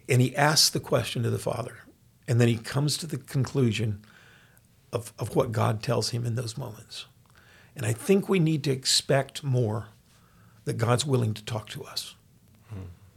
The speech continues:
Speaker 1: that he really has answers and he really doesn't mind our frustrations and he really isn't taken back by our failures, but he does have answers and he will take us to the next place.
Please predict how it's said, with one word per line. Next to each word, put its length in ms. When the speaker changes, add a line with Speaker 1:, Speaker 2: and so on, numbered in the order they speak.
Speaker 1:
that 120
he 120
really 400
has 280
answers 580
and 120
he 80
really 580
doesn't 300
mind 400
our 120
frustrations 840
and 100
he 80
really 400
isn't 280
taken 380
back 320
by 140
our 120
failures, 640
but 80
he 60
does 180
have 160
answers 500
and 100
he 60
will 180
take 340
us 140
to 120
the 100
next 220
place. 480